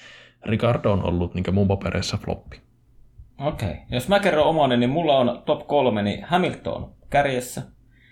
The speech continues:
Speaker 2: Ja siinä on just se, mitä Juuso sanoi, että ei ole ollut se paras auto välttämättä kaikissa kisoissa, mut on sit myös näyttänyt sitä, että mistä se on tehty, että pystynyt tulemaan välillä jopa tosi kaukaakin takaa niin hyville pisteille. Ihan sinne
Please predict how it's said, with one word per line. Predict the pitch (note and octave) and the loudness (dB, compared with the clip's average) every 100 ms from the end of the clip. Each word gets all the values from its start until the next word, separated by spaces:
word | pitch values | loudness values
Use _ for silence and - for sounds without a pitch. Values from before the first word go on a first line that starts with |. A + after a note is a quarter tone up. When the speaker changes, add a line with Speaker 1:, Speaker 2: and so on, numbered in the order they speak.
| _ | _
Speaker 2:
Ja | G#2+ | 0
siinä | A2+ C#3+ | 2 4
on | D#3+ | 4
just | E3 E3+ | 4 2
se, | |
mitä | D#3 D3+ | 0 0
Juuso | D3 D3 C#3 | 0 -2 -4
sanoi, | B2+ C3 B2+ A#2+ | -2 2 4 2
että | A#2 A2+ | 2 2
ei | B2+ | 4
ole | C3+ | 4
ollut | C#3+ C3+ | 2 0
se | C#3+ A#2 - _ - | -2 -2 -6 _ -2
paras | C3+ A#2+ B2 | 2 4 4
auto | B2 B2 A2+ | 2 2 2
välttämättä | G#2 - G2+ - | 0 -2 -6 -4
kaikissa | A2+ A2 G#2+ | -4 -4 -6
kisoissa, | - G#2+ G2+ G#2+ | -6 -4 -2 -2
mut | G2 G2 - | -6 -8 -6
on | G#2 G2+ | -4 -4
sit | C#3 C3+ | -8 -2
myös | B2 A#2+ - _ _ _ - - _ | -2 -2 -10 _ _ _ -20 -20 _
näyttänyt | - B2 A#2 - A#2 A2 | 0 2 2 0 -2 -4
sitä, | A2+ A2 | -2 -2
että | G#2+ | -2
mistä | G#2+ - G#2+ | -4 -4 -2
se | G#2+ | -2
on | G#2 | -2
tehty, | A2 G#2 - F#2+ | -2 -4 -4 -6
että | - - | -6 -8
pystynyt | A#2 G#2 A#2 A2 - - | -8 -6 -6 -6 -10 -6
tulemaan | B2 A#2+ A2+ G#2+ G#2 | 2 2 4 2 2
välillä | G#2+ G#2 | 2 0
jopa | G#2 G#2 G#2+ | 0 0 -2
tosi | G2 G#2+ G#2+ | -2 -4 -6
kaukaakin | G2 G#2+ G2+ G2+ F2 - - | -2 2 2 0 -4 -6 -4
takaa | G2 G2 F#2+ | -4 0 0
niin | F#2 F#2+ | 0 -2
hyville | F#2 F#2 E2 | -4 -4 -6
pisteille. | - F#2+ - - D#2 E2 C#3 - - - _ | -8 -8 -8 -10 -8 -6 -8 -8 -16 -20 _
Ihan | G#2 F#2+ E2+ | -8 -6 -6
sinne | F2 E2+ C#2+ | -6 -8 -10